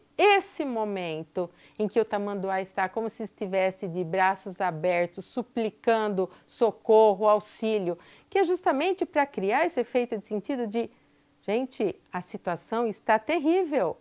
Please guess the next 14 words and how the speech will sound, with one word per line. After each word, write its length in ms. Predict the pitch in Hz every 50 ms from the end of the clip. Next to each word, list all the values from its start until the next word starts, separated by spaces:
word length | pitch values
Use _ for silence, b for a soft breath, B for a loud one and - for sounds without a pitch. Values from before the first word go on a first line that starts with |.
| _ -
Olha 320 | - 226 294 370 381 427
o 20 | 381
que 160 | - - 381
os 120 | 370 320
animais, 720 | 381 370 349 339 330 311 285 285 320 359 392 392 381 277 240
até 200 | 269 262 - 359
os 120 | 370 349 -
animais 500 | 370 339 339 320 320 339 359 370 339 -
estão 420 | 294 - - - 330 330 320 254 B B B B B
de 120 | 220 277
braços 560 | 240 220 262 302 302 311 320 311 - 277 247
abertos 500 | 269 254 226 214 262 262 262 262 262 -
pedindo 680 | - _ 269 254 202 185 185 269 320 359 359 320 247 233
socorro. 800 | - - - 220 214 - - 208 190 185 175 156 147 160 160 165